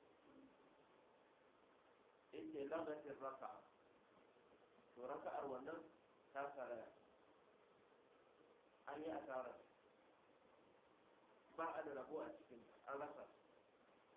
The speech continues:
Allati tarakahu minha,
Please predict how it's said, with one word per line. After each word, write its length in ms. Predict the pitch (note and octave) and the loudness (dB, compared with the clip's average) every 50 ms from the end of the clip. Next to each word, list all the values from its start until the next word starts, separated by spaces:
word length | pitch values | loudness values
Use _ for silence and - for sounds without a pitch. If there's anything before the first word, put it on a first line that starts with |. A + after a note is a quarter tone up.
| - - - - - - - - - - - - - - - - - - - - - - - - - | -20 -20 -20 -18 -18 -18 -18 -18 -18 -18 -18 -18 -18 -18 -18 -18 -18 -18 -18 -18 -18 -18 -10 2 6
Allati 500 | G#3+ G#3 G3+ G3 G3 F#3 - - F3+ F3 | 8 8 10 10 8 6 4 4 0 0
tarakahu 560 | F3 E3+ D#3+ F3 F3+ F3+ E3+ E3 D#3+ D3+ D3 C#3+ | 2 4 6 8 6 8 6 4 4 4 2 2
minha, 360 | D#3 E3+ E3+ C#3+ B2+ A2 | 2 2 2 2 0 -2